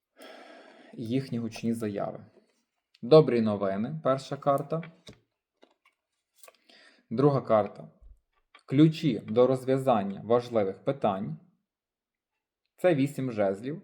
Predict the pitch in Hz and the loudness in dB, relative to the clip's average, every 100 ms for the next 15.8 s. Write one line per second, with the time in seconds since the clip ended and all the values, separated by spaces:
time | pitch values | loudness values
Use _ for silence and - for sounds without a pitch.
0 | _ _ _ - 135 151 147 127 131 131 | _ _ _ -8 0 2 2 4 4 2
1 | 123 127 120 147 165 127 - 120 110 110 | -6 -6 2 4 4 -4 -4 -4 -2 -4
2 | 123 135 127 110 107 104 - 104 - 127 | -2 -2 -2 -4 -6 -10 -10 -10 -2 0
3 | 151 151 117 110 107 117 117 113 107 110 | 0 -4 -4 -4 -2 -4 -2 -2 0 -2
4 | 104 98 95 107 156 - _ _ _ - | 2 2 2 -2 -8 -14 _ _ _ -4
5 | 104 101 104 98 104 156 - _ _ - | -2 -2 -6 -4 -4 -4 -10 _ _ -20
6 | _ _ - 123 113 127 139 151 127 117 | _ _ -2 -2 2 4 6 4 0 0
7 | 113 110 110 127 127 123 101 98 - _ | 0 0 -4 -4 -2 -2 -2 -8 -20 _
8 | _ _ _ _ _ _ _ _ _ _ | _ _ _ _ _ _ _ _ _ _
9 | _ _ _ - 131 147 160 160 160 156 | _ _ _ -2 2 4 4 6 10 10
10 | 151 120 117 101 98 - 82 98 95 101 | 10 0 0 0 0 -12 -12 -8 -2 0
11 | 113 139 151 170 151 113 - - _ - | 0 0 0 0 -2 -2 -8 -12 _ -20
12 | _ _ - - 113 - 110 110 - 113 | _ _ -20 -18 -18 -10 -10 -10 -10 -6
13 | 117 123 147 147 127 127 120 117 - 95 | -4 -2 -4 -2 -4 0 0 0 -2 -6
14 | - - 110 - - - - - 117 110 | -6 -8 -8 -8 -20 -20 -14 -10 -10 -6
15 | 113 113 127 170 165 123 151 | -4 -2 -2 -4 0 0 0